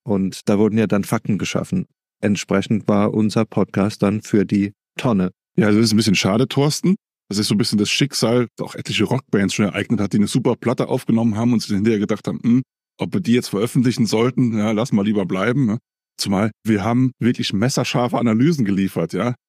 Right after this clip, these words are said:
Speaker 2: Vielleicht können wir dann irgendwann mal so Outtakes machen und dann wird es nachträglich veröffentlicht.
Speaker 1: Ja, die war auch ganz unterhaltsam, so, äh, fand ich irgendwie. Und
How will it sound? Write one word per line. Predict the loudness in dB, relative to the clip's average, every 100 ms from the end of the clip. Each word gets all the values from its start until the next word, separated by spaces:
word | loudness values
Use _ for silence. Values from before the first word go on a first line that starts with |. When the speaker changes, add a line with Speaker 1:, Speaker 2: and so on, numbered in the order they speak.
| -4
Speaker 2:
Vielleicht | -2 0
können | 0 2
wir |
dann | 2
irgendwann | 2 2 0
mal |
so | 0
Outtakes | -2 -2 -2 -2 -2
machen | -2 0
und | 0
dann | 2
wird | 0
es | 0 0
nachträglich | 0 -2 -6 -4
veröffentlicht. | -4 -2 -4 -6 -8 -6 0
Speaker 1:
Ja, | 2
die | 4
war | 2 2
auch | 0
ganz | 0 0 0
unterhaltsam, | 0 0 0 0 0
so, | 0 0 0 -2
äh, | -6
fand | -4 -2 0
ich | -2 -4 -6
irgendwie. | -2 0 0 2 2
Und | 0 0 0 0